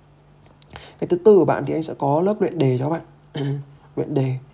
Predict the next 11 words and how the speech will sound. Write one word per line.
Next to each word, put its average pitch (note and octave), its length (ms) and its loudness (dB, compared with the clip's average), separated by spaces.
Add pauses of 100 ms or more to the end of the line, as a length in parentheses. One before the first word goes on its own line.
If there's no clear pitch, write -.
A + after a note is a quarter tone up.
(260)
Thì D3 140 2
thường D3 340 4
khi F3+ 120 0
bạn E3+ 200 -2
đăng E3 140 2
ký D#3+ 200 0
ba F3 220 2
cái F3+ 80 0
lớp A3+ 140 0
này C3+ 120 -4
này, B2 160 -10